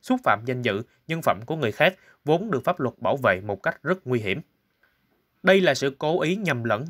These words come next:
giữa việc lên án cái xấu với việc bôi bẩn, thóa mạ cá nhân, tổ chức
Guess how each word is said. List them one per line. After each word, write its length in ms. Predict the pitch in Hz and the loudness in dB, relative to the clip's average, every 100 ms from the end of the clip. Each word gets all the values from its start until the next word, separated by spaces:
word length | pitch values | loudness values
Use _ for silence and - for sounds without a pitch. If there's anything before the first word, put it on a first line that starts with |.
| 147 | -4
giữa 120 | 165 | -2
việc 200 | 131 135 | -2 0
lên 160 | 135 | 0
án 200 | - 127 | 0 -4
cái 140 | 151 156 | -2 -2
xấu 280 | 139 139 170 | 0 0 0
với 100 | 180 | -2
việc 260 | 170 110 - | -2 -4 -2
bôi 160 | 123 | 0
bẩn, 240 | 120 104 190 - _ | 2 0 -2 -10 _
thóa 140 | 170 | 2
mạ 200 | 196 107 | 4 4
cá 160 | 98 156 | 2 -2
nhân, 240 | 170 147 123 _ | 0 -2 -4 _
tổ 160 | - 110 | -6 -2
chức 200 | 190 240 | 0 0